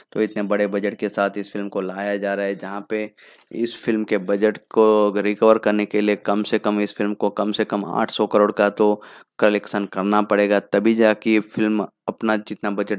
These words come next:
डाला हुआ है उतना कवर कर सकती है थिएटर से।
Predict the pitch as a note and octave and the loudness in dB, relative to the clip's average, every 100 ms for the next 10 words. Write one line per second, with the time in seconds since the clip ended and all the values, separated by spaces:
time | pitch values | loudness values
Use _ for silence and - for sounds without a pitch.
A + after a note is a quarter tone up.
0 | G2 G2 G#2 G#2+ G#2 G2 - A2 - G2+ | -4 -2 0 0 0 -4 -8 -10 -4 -2
1 | G2+ - - G#2+ - A2 - A#2 G#2 G2+ | -2 -2 -2 -2 -2 -6 -6 -2 0 -2
2 | - A2 G2+ G2+ F#2+ G#2 | -2 0 2 0 -2 -4